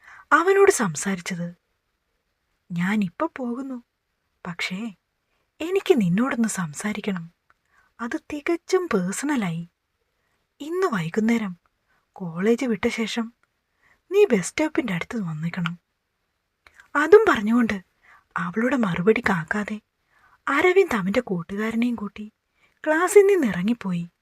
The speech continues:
കുട്ടിമാളുവാണെങ്കിൽ ശരിക്കും കരഞ്ഞു പോയിരുന്നു. ഇവൻ വീണ്ടും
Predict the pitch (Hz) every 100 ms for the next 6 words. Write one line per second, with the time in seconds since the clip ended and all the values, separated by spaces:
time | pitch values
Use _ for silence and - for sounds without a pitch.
0 | _ _ _ _ _ _ _ _ _ _
1 | _ - 302 - 359 381 392 339 294 294
2 | 302 - _ _ _ - - 349 392 415
3 | 381 226 180 240 339 - 165 175 196 190
4 | - _ _ _ _ _ _ _ _ _
5 | _ - 359 427 415 240 185 220 262